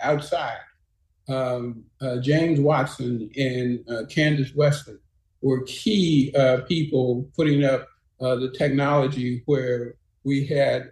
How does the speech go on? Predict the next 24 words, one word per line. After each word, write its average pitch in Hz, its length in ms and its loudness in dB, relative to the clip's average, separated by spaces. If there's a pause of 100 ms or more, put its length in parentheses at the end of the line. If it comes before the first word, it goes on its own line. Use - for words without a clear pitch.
uh, 123 280 -6 (140)
from, 127 380 -4 (420)
uh, 127 180 -4
five 151 580 2
to 131 480 -6 (100)
forty-five 143 760 -2
people 139 520 -10 (240)
out 143 220 0
in 135 100 -4
front 139 340 -2 (120)
of 123 320 -2
the, 120 440 -6
uh, 120 120 -2
municipal 131 600 0
building 123 460 -4
where 127 300 0
the 123 100 -4
trial 127 440 0
was 123 80 -14
being 123 380 -16
held. 123 200 -2 (720)
Informationals 147 1040 2
for, 131 340 2 (320)
um, 120 320 -4